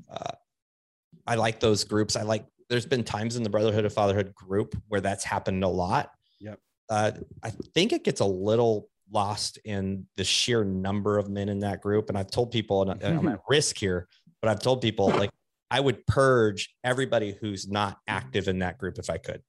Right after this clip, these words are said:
Speaker 1: Just boom, you're gone.
Speaker 2: Yeah.
Speaker 1: And I'd love to have, like, three hundred fifty men who are thoroughly active, because I think it would grow. It would be so much deeper. Now, that's not a complaint. I'm super happy. And what I've realized y-, that you may not know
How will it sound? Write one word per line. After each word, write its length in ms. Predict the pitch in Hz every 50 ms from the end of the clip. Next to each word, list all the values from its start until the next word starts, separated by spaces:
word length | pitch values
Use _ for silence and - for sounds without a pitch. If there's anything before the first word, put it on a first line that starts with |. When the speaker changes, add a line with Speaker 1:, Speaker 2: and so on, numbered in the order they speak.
| _ _ -
Speaker 1:
Just 180 | 101 - - _ _ -
boom, 180 | 107 95 90
you're 80 | 92 90
gone. 220 | - 95 85 82 - _ _ _ _ _ _ _
Speaker 2:
Yeah. 260 | 107 107 117 117 107 104
Speaker 1:
And 100 | 101 101
I'd 60 | 104
love 240 | 107 117 117 113 104
to 60 | 110
have, 220 | 104 107 101 95 95
like, 180 | 101 101 95 - _ _ _ -
three 200 | - 123 127 117
hundred 360 | 107 117 113 107 104 95 92
fifty 300 | - 110 101 - - 98
men 320 | 92 95 95 92 92 90 90 -
who 80 | 98 92
are 160 | 90 87 - - - _ _ _ _ _ _ _ _ _ _ -
thoroughly 440 | - 113 113 117 110 101 104 98 98
active, 460 | 92 87 92 - - 98 87 90 - - -
because 160 | 101 104 98
I 60 | 95
think 160 | 92 98 92
it 40 | 92
would 140 | 90 90 -
grow. 400 | - 92 92 95 95 87 90 - - - - - - - - - - -
It 40 | -
would 80 | 107 95
be 120 | 101 98
so 240 | - - - 104 95
much 280 | 95 95 92 - - -
deeper. 400 | 107 107 101 - 95 95 90 - - _ -
Now, 120 | 104 104
that's 180 | 107 107 - -
not 120 | 123 113
a 40 | 104
complaint. 560 | - - 95 - - - 139 131 98 90 - _ _ _ 95
I'm 140 | 95 92 -
super 380 | - - - 120 - 107 101
happy. 460 | 101 104 104 - - 104 101 104 - _ _ _ _ _ _ _ _ _ _ _ _ -
And 200 | 110 110 104 107
what 140 | 107 110 117 110
I've 240 | 117 147 165 156
realized 600 | 156 147 123 110 107 101 101 104 98 - - - _ _ _ _ _ -
y-, 120 | 117 107 - 117
that 100 | 104 98
you 100 | 120 131
may 120 | 127 120
not 180 | 113 110 107 92
know 440 | 101 107 104 104 101 98 92 -